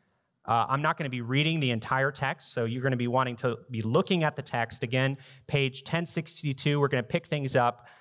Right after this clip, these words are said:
in Hebrews three seven. If you're brave enough to pay attention to the sermon, I pray that the Lord would be, even now, softening your heart to receive what he has to say to you by his Holy Spirit in God's word.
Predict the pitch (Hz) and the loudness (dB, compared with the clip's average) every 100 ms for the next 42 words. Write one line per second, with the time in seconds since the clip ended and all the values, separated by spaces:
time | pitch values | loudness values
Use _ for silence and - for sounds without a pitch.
0 | _ 117 123 139 131 - 143 151 156 117 | _ -2 0 0 0 -2 0 0 2 0
1 | 113 120 156 _ - - 175 208 214 123 | 0 -2 -6 _ -20 -2 0 4 4 4
2 | 135 156 214 202 135 107 113 - - 139 | 2 4 6 4 2 0 -4 -10 -2 0
3 | - 151 131 147 165 202 190 208 214 - | 2 0 0 -4 -4 -4 0 2 2 4
4 | 226 247 240 139 - - 156 160 165 - | 4 4 4 0 -2 2 2 4 -2 -6
5 | _ 139 135 120 127 139 143 147 - _ | _ -2 0 2 4 6 4 2 -6 _
6 | 131 123 123 139 151 151 135 98 80 _ | 0 2 2 4 2 2 0 -2 -8 _
7 | _ _ _ - - 147 147 - 117 101 | _ _ _ -12 0 2 2 0 -6 -6
8 | 98 - _ - 104 - 110 92 - - | -8 -16 _ -4 -4 0 0 0 -6 -20
9 | _ - 113 107 - - 139 143 147 151 | _ -12 -6 -4 -4 0 2 4 2 -2
10 | - - _ 117 135 - 135 110 113 104 | -12 -20 _ 0 0 -4 -8 -4 -2 0
11 | 104 - - 113 - 120 120 - 101 95 | -2 -6 -6 -6 0 0 0 -4 -6 0
12 | 104 113 120 123 - 117 113 113 - 90 | 2 2 0 -4 -6 -2 -2 -4 -2 0
13 | 87 104 101 104 101 92 85 82 | 0 -2 0 0 -2 -8 -8 -8